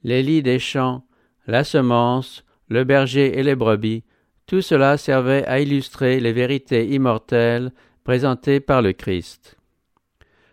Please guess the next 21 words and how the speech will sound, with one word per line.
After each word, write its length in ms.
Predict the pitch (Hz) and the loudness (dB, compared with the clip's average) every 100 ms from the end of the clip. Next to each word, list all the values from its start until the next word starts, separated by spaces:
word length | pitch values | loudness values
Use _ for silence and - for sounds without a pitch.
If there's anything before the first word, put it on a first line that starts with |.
| _ | _
Chaque 320 | - 160 170 | -4 -4 -4
fois 360 | - 165 151 - | -2 2 2 0
que, 440 | - 127 135 143 _ | 0 2 2 -2 _
par 140 | 127 120 | 0 2
la 120 | 139 | 2
suite, 440 | - 139 135 - _ _ | 0 -2 -2 -6 _ _
ses 260 | _ - 120 | _ -2 2
auditeurs 540 | 139 143 - 156 127 | 2 0 2 4 4
revoyaient 480 | 110 139 135 135 135 | 4 2 2 2 0
ces 240 | 120 139 139 | 0 -2 -2
choses 400 | - 131 117 110 | 0 2 2 0
de 120 | 127 | 0
la 160 | 147 | 2
nature, 680 | 135 110 - 113 113 117 120 - _ _ _ | 2 -2 -2 -2 0 0 -4 -8 _ _ _
ces 220 | - 127 | -6 -2
paroles 520 | 113 135 120 143 151 | 2 2 4 6 6
leur 160 | 113 113 | 4 2
revenaient 460 | 127 123 120 123 123 | 2 0 0 0 -2
à 120 | 135 | -2
la 100 | 127 | 0
mémoire. 760 | 117 98 90 87 85 85 98 | 0 -2 -2 -2 -4 -6 -10